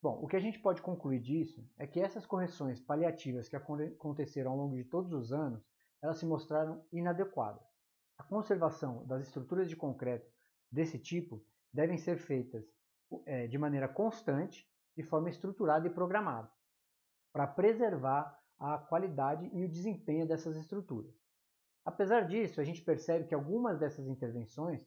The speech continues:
foram importantes pra manter um mínimo eh, de parâmetro de segurança e estabilidade da estrutura ao longo de tanto tempo.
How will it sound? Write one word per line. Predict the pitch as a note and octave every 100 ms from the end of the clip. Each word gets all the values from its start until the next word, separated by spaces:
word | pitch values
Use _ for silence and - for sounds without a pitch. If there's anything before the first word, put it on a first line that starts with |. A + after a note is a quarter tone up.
| _ _ -
foram | D#3+
importantes | F3+ G3+ F#3+ - D#3 D#3+
pra | -
manter | F3+ F#3+ E3 D3 B2+ B2 E3+
um | F#3
mínimo | E3 E3+ G#3 A3+ A3+ A3 - _ _
eh, | C#3+ C#3+ C#3 C3+ C3
de | B2 B2+
parâmetro | C#3+ - E3 D3+ F#3+ G3+ F#3
de |
segurança | - E3 D3 C3+ D#3+ D#3+
e | E3
estabilidade | - E3 E3+ D3 C3+
da | C#3
estrutura | C#3+ C#3+ D#3 C#3 C#3
ao |
longo | C#3 D3
de | D3+
tanto | D#3 C3 B2+
tempo. | F3 A#2 G#2+